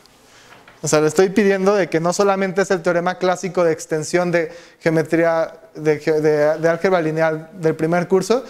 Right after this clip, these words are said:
sino es el del segundo curso en el que también te estoy diciendo que la puedes extender de tal manera que sea una base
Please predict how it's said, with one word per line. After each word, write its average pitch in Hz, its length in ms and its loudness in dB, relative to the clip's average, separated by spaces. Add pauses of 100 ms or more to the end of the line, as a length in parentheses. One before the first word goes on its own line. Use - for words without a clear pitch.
(180)
sino 156 160 0
es 156 100 -2
el 190 80 4
del 156 160 2
segundo 170 500 0
curso 180 280 0
en 170 80 -2
el 156 80 -4
que 151 80 0
también 151 340 -2
te 165 80 -2
estoy 165 240 0
diciendo 165 560 0 (1000)
que 175 80 2
la 160 160 2
puedes 190 200 0
extender 185 840 0
de 170 100 0
tal 175 180 2
manera 185 420 0
que 170 80 -4
sea 160 180 -2
una 165 160 -4
base 170 460 -4